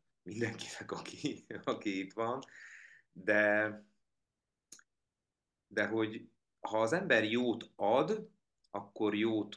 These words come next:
kap. Hogyha az ember jót kap, akkor jót ad, és ez a körforgás, ez valahogyan így elindítja magát.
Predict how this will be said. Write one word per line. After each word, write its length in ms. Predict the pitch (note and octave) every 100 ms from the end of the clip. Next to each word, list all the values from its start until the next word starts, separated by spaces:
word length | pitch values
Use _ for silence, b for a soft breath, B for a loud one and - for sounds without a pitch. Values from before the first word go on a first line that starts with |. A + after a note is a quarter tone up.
| -
kap. 300 | G2 E2 -
Hogyha 280 | G2 F#2 G#2
az 100 | G2+
ember 320 | F#2+ A2 G2
jót 340 | G#2 G2+ F2
kap, 280 | - A2+ B2+
akkor 320 | G2+ - G2
jót 320 | G2+ A#2 F2+ F2
ad, 220 | F2+ F2
és 140 | F2
ez 80 | F#2
a 80 | F#2
körforgás, 720 | - F#2 - E2+ F#2 G2 -
ez 140 | F#2
valahogyan 380 | F2+ F3+ A2 F#2
így 120 | F#2
elindítja 760 | F#2 C3 F#2 F2 E2+ - - D#2
magát. 680 | D#2 C#2+ D2 D#2 G#2 -